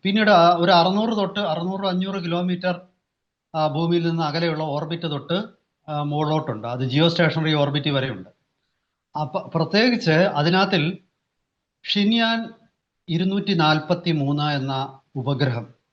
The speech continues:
അത് ആ ഒരു, ഒരു പരമ്പരയാണ് ഉപഗ്രഹങ്ങളുടെ. ആ ഉപഗ്രഹ പരമ്പര എന്ന് പറയുന്നത് ഹൈ റെസല്യൂഷൻ ഫോട്ടോസ് ഭൂമിയിൽ നിന്ന് എടുക്കാൻ പറ്റുന്ന ഉപഗ്രഹങ്ങളാണ്.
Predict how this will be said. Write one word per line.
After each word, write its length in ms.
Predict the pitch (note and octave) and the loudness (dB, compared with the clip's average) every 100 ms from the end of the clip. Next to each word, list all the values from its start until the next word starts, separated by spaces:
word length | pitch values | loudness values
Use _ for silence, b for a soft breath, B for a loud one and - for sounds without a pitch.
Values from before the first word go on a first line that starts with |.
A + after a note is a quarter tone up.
| _ | _
അത് 180 | D3 D#3+ | 0 4
ആ 280 | F3 D#3 D#3 | 4 6 4
ഒരു, 180 | E3 F#3 | 2 0
ഒരു 280 | E3+ E3 D#3+ | -2 -4 2
പരമ്പരയാണ് 480 | D#3 E3+ F3+ C#3+ A#2+ | 2 4 2 0 -4
ഉപഗ്രഹങ്ങളുടെ. 640 | B2 A#2+ B2+ A#2 G#2 A2 _ _ _ _ _ D#3 | -6 -6 -6 -8 -14 -20 _ _ _ _ _ 0
ആ 220 | G3 B3+ | 2 2
ഉപഗ്രഹ 460 | G3+ E3+ F#3 F#3 F#3+ | -2 -4 -2 0 0
പരമ്പര 400 | F3+ C3+ C#3+ D#3 | 0 -2 -2 -2
എന്ന് 160 | D3+ | -4
പറയുന്നത് 420 | C#3 C3+ C3+ C3+ C3+ _ _ - | -4 -6 -6 -6 -8 _ _ -6
ഹൈ 240 | - F3 G#3+ A#3 | 2 4 4 2
റെസല്യൂഷൻ 600 | F3 E3+ F3 F3 E3+ E3+ | 2 2 0 0 0 -4
ഫോട്ടോസ് 560 | D#3+ C#3+ C#3 D3+ C#3+ C3+ C3+ _ _ _ - | -4 -6 -4 -6 -6 -8 -8 _ _ _ 0
ഭൂമിയിൽ 380 | C#3 D3+ D#3 D3+ | 2 4 4 2
നിന്ന് 140 | C3+ | 0
എടുക്കാൻ 320 | C3 C3+ C3 | 0 0 -2
പറ്റുന്ന 300 | C3 B2+ B2+ B2+ - _ _ _ _ | -2 -4 -6 -8 -12 _ _ _ _
ഉപഗ്രഹങ്ങളാണ്. 640 | C#3 C3 C3+ B2 G#2+ G#2 | 0 2 2 0 -4 -8